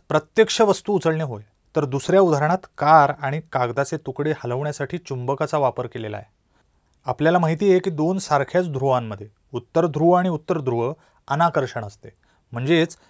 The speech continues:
एकमेकांपासून विरुद्ध जाण्याची प्रवृत्ती असते. कारला जोडलेले लहान चुंबक आणि हातात धरलेल्या चुंबकाच्या सारख्याच ध्रुवाची टोके समोरासमोर नेली तर त्यांच्यात अनाकर्षण निर्माण करते. केसांवरून फिरवलेला कंगवा कागदाचे तुकडे उचलतो.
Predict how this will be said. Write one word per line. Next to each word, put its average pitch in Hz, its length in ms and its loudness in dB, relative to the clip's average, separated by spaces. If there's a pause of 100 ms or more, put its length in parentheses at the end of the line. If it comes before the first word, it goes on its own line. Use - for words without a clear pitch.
(220)
एकमेकांपासून 175 960 0
विरुद्ध 180 400 2
जाण्याची 165 340 -2
प्रवृत्ती 170 540 0
असते. - 260 -10 (1080)
कारला 151 380 4
जोडलेले 147 500 -2
लहान 131 280 -2
चुंबक 113 360 -6 (360)
आणि 123 180 -6
हातात 147 380 2
धरलेल्या 135 540 -4
चुंबकाच्या 139 580 -4
सारख्याच 147 440 -4
ध्रुवाची 127 440 0 (140)
टोके 143 300 -4
समोरासमोर 143 680 -4
नेली 127 420 -6 (260)
तर 143 80 -2
त्यांच्यात 165 440 -2
अनाकर्षण 147 600 -4
निर्माण 117 360 -8
करते. - 440 -20 (800)
केसांवरून 196 680 4
फिरवलेला 170 460 2
कंगवा 139 500 0
कागदाचे 123 520 0
तुकडे 156 280 -6
उचलतो. 165 420 -8